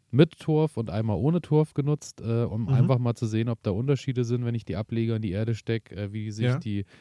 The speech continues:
Speaker 1: Ableger entwickeln. Hab einmal mit Deckel, einmal ohne Deckel gemacht, alles jetzt schön im Folientunnel stehen und bin mal gespannt, wo da die Reise am Ende hingeht. Also ob, äh, da wirklich Unterschiede dann zu sehen sind beim Ableger machen. Und, äh,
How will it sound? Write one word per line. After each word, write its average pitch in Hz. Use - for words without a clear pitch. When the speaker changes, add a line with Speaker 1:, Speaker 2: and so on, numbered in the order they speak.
Speaker 1:
Ableger 110
entwickeln. 127
Hab -
einmal 117
mit 131
Deckel, 139
einmal 101
ohne 139
Deckel 123
gemacht, 113
alles 110
jetzt 107
schön 110
im 104
Folientunnel 123
stehen 113
und 101
bin 123
mal 165
gespannt, 123
wo 127
da 120
die 120
Reise 104
am 104
Ende 101
hingeht. 92
Also 90
ob, 98
äh, 95
da 110
wirklich 120
Unterschiede 101
dann 92
zu 98
sehen 90
sind 87
beim 87
Ableger 85
machen. 92
Und, 110
äh, 107